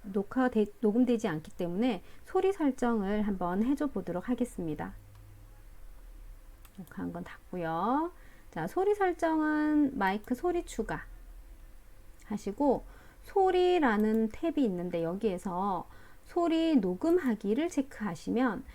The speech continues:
기본 오디오 장치, 기본 사운드 장치가 선택되어 있을 거고요. 아래쪽은 사용 안함, 권장이라고 되어 있을 거예요.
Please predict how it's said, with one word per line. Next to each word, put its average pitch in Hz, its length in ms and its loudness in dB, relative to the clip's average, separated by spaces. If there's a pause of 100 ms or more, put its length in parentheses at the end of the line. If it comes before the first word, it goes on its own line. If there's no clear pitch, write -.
(200)
기본 302 480 6
오디오 220 340 4
장치, 240 960 2 (440)
기본 208 280 0
사운드 302 320 2
장치가 202 500 -2
선택되어 269 560 2
있을 180 260 -6
거고요. 190 560 -2 (300)
아래쪽은 233 640 2
사용 339 440 2
안함, 190 440 0
권장이라고 208 960 2
되어 185 240 -2
있을 180 260 -8
거예요. 165 560 -2